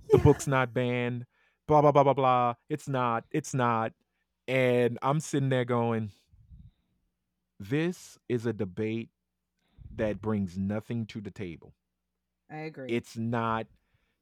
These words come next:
Speaker 1: it's not an intellectual debate because it, Gavin Newsom was sounding intellectual.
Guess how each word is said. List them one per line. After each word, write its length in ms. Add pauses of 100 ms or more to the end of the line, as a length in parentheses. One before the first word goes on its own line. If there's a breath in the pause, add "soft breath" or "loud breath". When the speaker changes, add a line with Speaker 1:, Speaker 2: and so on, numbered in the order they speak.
(120)
Speaker 1:
it's 160
not 200
an 140
intellectual 640
debate 520
because 360
it, 80 (420)
Gavin 360
Newsom 420
was 140
sounding 440
intellectual. 800